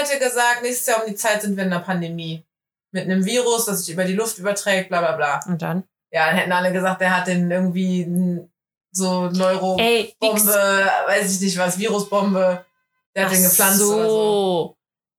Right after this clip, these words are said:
Speaker 2: Hm.
Speaker 1: Ich glaub, das müsste man schön für sich behalten, dass man die Zukunft kennt.
Speaker 2: Ja,
Speaker 1: Das ist
Speaker 2: ja,
Speaker 1: voll
Speaker 2: so
Speaker 1: Science Fiction. <laughs>
Speaker 2: Also wie Xavier Naidoo jetzt zu, sich entschuldigt hat, dass er so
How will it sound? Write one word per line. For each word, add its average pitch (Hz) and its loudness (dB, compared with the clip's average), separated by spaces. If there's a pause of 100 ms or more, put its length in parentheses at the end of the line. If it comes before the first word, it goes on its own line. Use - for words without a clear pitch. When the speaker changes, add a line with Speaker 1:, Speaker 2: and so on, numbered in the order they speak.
(540)
Speaker 2:
Hm. 135 -8
Speaker 1:
Ich 127 -14
glaub, 175 0
das 165 -4
müsste 214 -2
man 170 0
schön 220 -4
für 208 -6
sich 202 -4
behalten, 160 -6
dass 160 -8
man 165 -10
die 160 -12
Zukunft 175 -14
kennt. 180 -12 (840)
Speaker 2:
Ja, 170 -6
Speaker 1:
Das 196 0
ist 196 4
Speaker 2:
ja, 220 2
Speaker 1:
voll 262 2
Speaker 2:
so 294 0
Speaker 1:
Science 208 0
Fiction. 175 -6
<laughs> 269 -4 (280)
Speaker 2:
Also 208 -2
wie 208 -4
Xavier 202 0
Naidoo 190 -2
jetzt 190 -2
zu, 190 -6 (120)
sich 185 -4
entschuldigt 185 -2
hat, 185 -6
dass 175 -4
er 170 -2
so 165 -10